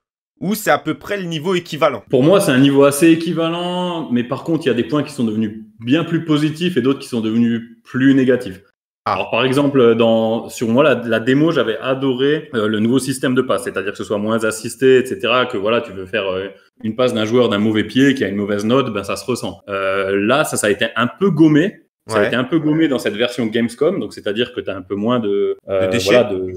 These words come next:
Speaker 2: de déchets exactement dans, dans les passes. Par contre, euh, ça reste quand même intéressant parce que le ping-pong et les aller un triangle tout le temps, ça, je pense que pour cette année, c'est fini.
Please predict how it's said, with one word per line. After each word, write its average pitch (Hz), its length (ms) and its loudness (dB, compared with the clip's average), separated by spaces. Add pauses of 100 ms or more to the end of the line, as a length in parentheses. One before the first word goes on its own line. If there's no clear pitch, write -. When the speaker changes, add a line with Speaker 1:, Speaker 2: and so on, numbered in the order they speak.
(380)
Speaker 2:
de 101 80 -6
déchets 120 420 4
exactement 110 460 0
dans, 95 300 -2
dans 95 120 -6
les 95 100 -4
passes. 165 320 2 (480)
Par 123 240 0
contre, 175 520 2 (100)
euh, 101 100 -6
ça 95 140 -8
reste 123 220 -2
quand 151 60 4
même 131 100 2
intéressant 127 420 0
parce 120 140 -2
que 113 80 -2
le 101 100 -8
ping-pong 135 480 2
et 110 60 2
les 107 100 4
aller 110 140 2
un 113 80 0
triangle 113 320 -2
tout 117 80 -2
le 107 40 -8
temps, 147 200 -2
ça, 135 260 0
je 131 160 -6
pense 107 160 -10
que 113 80 -12
pour - 220 -18
cette 107 160 -6
année, 135 160 0
c'est 110 140 -4
fini. 101 280 -8